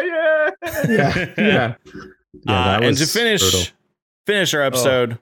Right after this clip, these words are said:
Speaker 3: we always like to leave our audience with a, uh, match recommendation. And whenever we have a guest, we always ask them. Uh, so, Chad, what is your, what is, either it can be your favorite match, it can be a match that you think people absolutely need to watch.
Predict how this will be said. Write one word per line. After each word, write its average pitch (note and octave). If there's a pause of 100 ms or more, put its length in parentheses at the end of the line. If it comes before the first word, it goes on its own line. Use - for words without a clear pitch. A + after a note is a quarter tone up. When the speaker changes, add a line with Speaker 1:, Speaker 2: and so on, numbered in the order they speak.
Speaker 3:
we A#2
always B2+
like A#2+
to A2
leave G#2+
our G#2
audience G2
with F2+ (100)
a, F2 (580)
uh, F2+
match C#3+
recommendation. G#2 (380)
And F2+
whenever F#2+
we G2
have F#2
a G2
guest, - (160)
we F#2
always F2+
ask F#2
them. C3 (540)
Uh, G2
so, F#2+
Chad, C3
what C3
is A#2+
your, A2+
what C#3+
is, D#3 (440)
either A2+
it A2
can G#2+
be G#2+
your G2
favorite D#3+
match, C3+
it G#2+
can G2
be G2+
a G2+
match G#2+
that F#2
you A#2
think A#2
people G2 (220)
absolutely G#2
need B2+
to A#2+
watch. F#2+